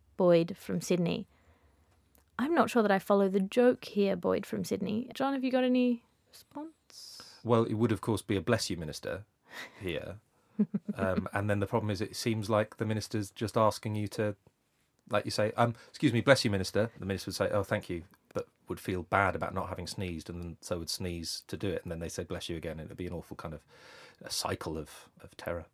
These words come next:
Speaker 1: I hope that's answered your question, Boyd. Again, remember you can send an email to the last post at something else dot com. And that brings us to the end of the show.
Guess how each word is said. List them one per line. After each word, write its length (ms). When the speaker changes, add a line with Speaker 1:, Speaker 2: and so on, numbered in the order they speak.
Speaker 1:
I 120
hope 160
that's 260
answered 360
your 140
question, 420
Boyd. 300
Again, 320
remember 280
you 100
can 80
send 240
an 60
email 240
to 100
the 80
last 300
post 280
at 160
something 340
else 300
dot 240
com. 240
And 120
that 140
brings 180
us 120
to 100
the 180
end 300
of 200
the 80
show. 520